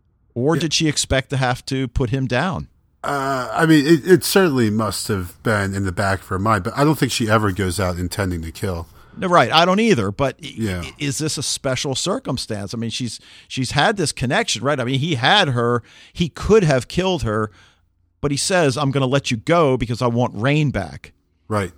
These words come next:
Speaker 1: And I think certainly there was that Manticore connection that probably enabled him to cut her some slack.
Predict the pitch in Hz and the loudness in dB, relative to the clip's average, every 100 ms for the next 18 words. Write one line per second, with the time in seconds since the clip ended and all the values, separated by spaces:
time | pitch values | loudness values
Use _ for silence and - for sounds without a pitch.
0 | - - 143 135 151 127 - 190 175 147 | -10 -2 2 2 0 -2 -2 -2 -2 -2
1 | 131 123 123 117 98 117 110 - - - | 0 0 0 0 0 -2 -2 -6 -20 -4
2 | 123 139 - - 131 110 - 113 131 - | 0 0 0 -4 -2 -2 -2 -2 -2 -2
3 | - 113 107 - 117 113 107 98 110 107 | -2 -2 -2 -2 -2 0 -2 -4 -4 -2
4 | 101 92 - _ _ - 120 113 117 120 | -4 -6 -14 _ _ -4 -2 0 0 0
5 | 107 104 107 123 117 110 104 101 - 120 | -2 -4 -4 -2 -2 -2 -2 -4 -8 -4
6 | 110 104 101 - _ _ _ _ _ _ | -2 -2 -4 -8 _ _ _ _ _ _
7 | _ _ _ - - 156 123 135 117 123 | _ _ _ -12 0 0 2 0 0 -2
8 | 110 - 117 113 95 98 - | -2 -4 -2 -4 -4 -6 -10